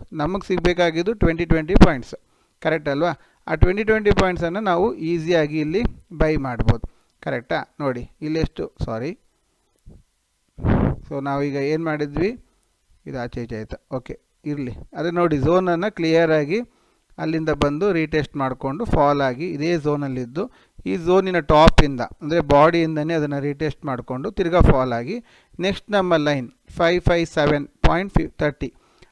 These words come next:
ಅಲ್ಲಿಗೆ ಬಂದು ನಿಂತಿದೆ. ಇದು ಇವಾಗ ಹಾಕಿದ ಲೈನ್ ಅಲ್ಲ ಫ್ರೆಂಡ್ಸ್, ಬೆಳಿಗ್ಗೆನೇ ಹಾಕಿ ಕಳಿಸಿದ್ದೀವಿ.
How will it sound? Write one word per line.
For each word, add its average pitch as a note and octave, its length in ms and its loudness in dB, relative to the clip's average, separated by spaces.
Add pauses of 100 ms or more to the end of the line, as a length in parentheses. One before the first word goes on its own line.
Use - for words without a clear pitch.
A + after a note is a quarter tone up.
ಅಲ್ಲಿಗೆ G3+ 460 4
ಬಂದು F#3 240 4
ನಿಂತಿದೆ. A#2+ 420 -8 (720)
ಇದು E3+ 120 -2
ಇವಾಗ G#3+ 320 6
ಹಾಕಿದ F#3+ 320 4
ಲೈನ್ E3 220 2
ಅಲ್ಲ D3+ 220 0
ಫ್ರೆಂಡ್ಸ್, D#3+ 320 -2 (260)
ಬೆಳಿಗ್ಗೆನೇ E3 540 -2
ಹಾಕಿ F3 260 -2
ಕಳಿಸಿದ್ದೀವಿ. B2+ 560 -8